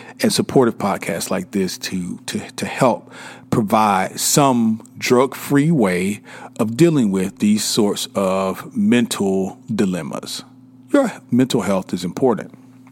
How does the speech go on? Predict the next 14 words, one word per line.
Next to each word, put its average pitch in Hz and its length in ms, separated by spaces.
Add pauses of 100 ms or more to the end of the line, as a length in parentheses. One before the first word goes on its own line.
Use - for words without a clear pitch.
(640)
Number 175 240
five, 117 600
reduce 131 600 (100)
irritability. 139 800 (880)
When 110 120
we 135 80
were 143 120
all 127 280
sequestered, 139 760 (1200)
a 120 140
lot 127 340
of 233 140
couples 220 440
divorced. 208 800